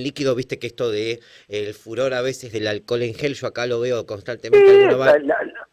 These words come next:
Speaker 2: la, la, eh, digamos, lo, lo, lo generalizado, lavado de manos con agua y jabón durante treinta segundos, eso, eso es lo, lo, ah, eh, está al acceso de todo el mundo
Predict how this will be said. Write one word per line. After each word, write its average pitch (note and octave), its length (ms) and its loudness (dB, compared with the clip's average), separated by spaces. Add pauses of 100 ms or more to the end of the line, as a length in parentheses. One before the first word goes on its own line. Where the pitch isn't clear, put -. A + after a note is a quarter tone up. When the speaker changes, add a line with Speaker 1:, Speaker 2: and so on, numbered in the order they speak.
(220)
Speaker 2:
la, - 160 0
la, D3 140 6 (460)
eh, D3+ 160 8
digamos, C3 460 2
lo, C#3 220 -4
lo, C#3+ 260 -2
lo D#3+ 180 2
generalizado, A#3+ 760 2
lavado D#3+ 720 2
de D3 120 -4
manos F#3+ 360 -2
con C#3+ 180 -4
agua F3 180 0
y D3+ 60 -10
jabón A3+ 560 2 (300)
durante B2+ 1040 6
treinta D#3+ 480 2
segundos, A#3+ 580 2 (500)
eso, B2+ 920 2
eso A#2+ 640 0
es A#2+ 180 -2
lo, A2 380 -2
lo, A2 200 -2 (280)
ah, A#2+ 220 -2
eh, A#2 280 0 (100)
está - 160 2
al D3 100 -2
acceso D#3+ 420 0
de B2+ 80 4
todo D#3 200 6
el C3+ 80 0
mundo A#3+ 640 0